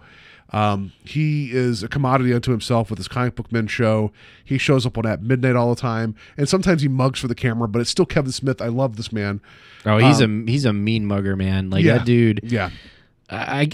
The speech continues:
Speaker 2: I can't see a picture of him without him mugging. Like,
Speaker 1: Yeah.
Speaker 2: I, like, there was a, I read an article about him, the, the episode of Supergirl he directed, and it was just like, uh, what's her name? Melissa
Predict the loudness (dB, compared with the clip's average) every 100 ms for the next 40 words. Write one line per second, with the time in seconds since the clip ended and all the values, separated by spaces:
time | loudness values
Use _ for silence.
0 | 2 2 2 2 2 0 2 4 6 2
1 | 2 -2 0 -2 0 0 0 0 -2 -2
2 | -2 -2 -6 -10 -6 2 4 4 4 4
3 | 2 4 4 6 6 4 4 4 4 4
4 | 4 2 2 0 0 0 0 0 2 0
5 | 0 -2 0 0 0 0 0 0 2 4
6 | 4 4 4 4 2 2 -2 -6 -20 -20
7 | -20 -20 _ 2 4 4 2 2 0 2
8 | 2 0 0 0 2 2 2 2 2 0
9 | 0 0 2 0 0 -2